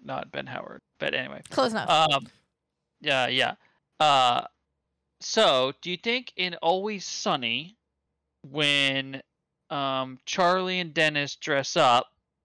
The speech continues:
Speaker 1: they're mimicking the Droogs' outfits?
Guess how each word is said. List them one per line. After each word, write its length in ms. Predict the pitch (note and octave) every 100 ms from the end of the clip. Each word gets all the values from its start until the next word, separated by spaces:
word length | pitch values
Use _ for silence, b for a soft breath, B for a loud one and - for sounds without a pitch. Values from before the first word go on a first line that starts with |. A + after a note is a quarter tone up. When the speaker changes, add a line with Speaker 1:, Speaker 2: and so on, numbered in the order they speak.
| _ _ _
Speaker 1:
they're 160 | D#3 C#3
mimicking 680 | C#3 F3 F#3 F3 E3+ D#3+
the 80 | D3
Droogs' 580 | B2 C#3+ C3+ C3 B2 -
outfits? 580 | C3+ C3+ - A#2+ -